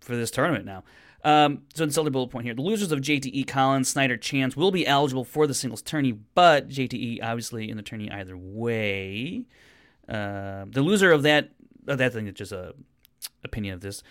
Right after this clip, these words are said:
Uh, the loser of that number one contender match will likely be eligible for the singles tourney. The winner won't. Mike Kalinowski will probably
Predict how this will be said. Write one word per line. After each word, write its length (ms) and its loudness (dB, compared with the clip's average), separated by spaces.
Uh, 140 6
the 100 8
loser 260 4
of 140 4
that 160 6
number 80 4
one 80 0
contender 260 -2
match 320 0
will 120 -4
likely 340 0
be 100 -4
eligible 300 -2
for 100 -12
the 60 -12
singles 200 -16
tourney. 260 -4
The 100 0
winner 220 0
won't. 440 2
Mike 240 0
Kalinowski 440 2
will 160 -4
probably 600 0